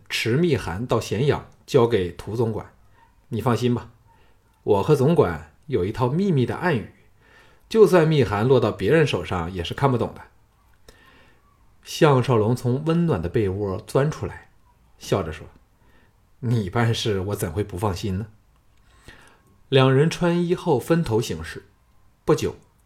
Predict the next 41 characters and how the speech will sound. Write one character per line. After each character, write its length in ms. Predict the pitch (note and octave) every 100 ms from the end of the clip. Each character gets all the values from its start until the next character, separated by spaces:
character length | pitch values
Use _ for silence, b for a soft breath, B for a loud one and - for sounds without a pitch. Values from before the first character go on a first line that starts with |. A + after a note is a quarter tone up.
| _ -
船 320 | - F#2 A2
泊 140 | G#2
码 180 | A2 -
头。 360 | - D#2 A#2 - _ B B B B B B B
项 300 | - C3 A#2
少 100 | G#2+
龙 160 | A2+
首 260 | B2+ G#2 E2+
次 200 | - D3+
执 200 | - A#2
行 380 | - F#2+ E2+ - _ _ _
管 320 | - F#2 D2
事 240 | - F3+ B2+
之 160 | -
职， 260 | F#2 - - _ _ _ _ _ _ _
幸 340 | - - D#3+ B2
好 160 | F#2+
凤 260 | F#2 D#3 B2+
飞 200 | A#2+ C3
派 180 | B2+ A#2
出 320 | - A#2+ - -
爱 160 | D3
扮 240 | B2 B2 G#2
男 240 | F#2 C3+
装 160 | C#3 A#2
的 80 | A2
峭 320 | - C3+ A2+
壁 160 | C3
小 180 | A2 -
平 340 | E2+ - D#2+ F#2
儿 260 | D3 - B B B B B
给 400 | - G#2+ G#2 E2+ - b b b b
帮 220 | - B2 B2+
忙 220 | G2 A2+
指 240 | - G2
点， 260 | A#2 F2 - _ _ _ _ _ _ _ -
一 160 | D#3+
起 320 | D3 - F#2+ D#2
到 180 | G2+
岸 280 | G#2+ D3 A2+
上 320 | G2 F#2+ E2